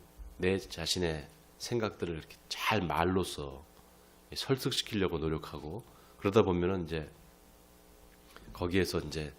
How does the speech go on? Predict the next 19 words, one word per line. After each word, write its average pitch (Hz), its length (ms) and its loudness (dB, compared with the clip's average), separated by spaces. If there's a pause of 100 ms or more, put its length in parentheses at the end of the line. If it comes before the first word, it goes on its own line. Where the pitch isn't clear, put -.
(280)
약간의 80 320 -2
실수가 98 680 0 (140)
생기기도 92 460 -4
하고 71 180 -8
그것 92 240 0
때문에 92 240 8
사람, 95 420 -2 (260)
다른 85 200 2
사람들한테 78 600 -2
상처를 117 380 -2
주기도 78 280 -6
하거든요. 73 420 -10 (1200)
그만큼 120 400 8
이제 107 160 8
말이 90 680 6 (140)
갖고 - 280 -4
있는 85 320 -2
중요성이 90 480 2
있는데, 76 420 -6